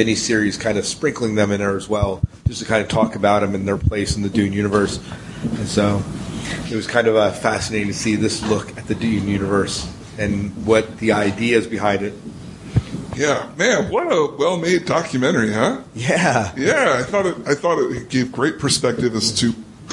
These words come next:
Speaker 2: what Dune could have been. Uh, I mean, I know they're calling it the best movie never made. I don't know if I go that far, but it
Speaker 1: <laughs>
Speaker 2: definitely looks fantastic.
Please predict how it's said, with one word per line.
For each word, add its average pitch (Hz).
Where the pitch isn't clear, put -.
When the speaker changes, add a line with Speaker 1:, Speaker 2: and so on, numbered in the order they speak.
Speaker 2:
what 127
Dune 127
could 165
have -
been. 127
Uh, 110
I 120
mean, 135
I 131
know 156
they're 170
calling 156
it 147
the 147
best 143
movie 143
never 135
made. 123
I -
don't 127
know 135
if 131
I 131
go 131
that 127
far, 123
but 107
it -
Speaker 1:
<laughs> -
Speaker 2:
definitely 151
looks -
fantastic. 113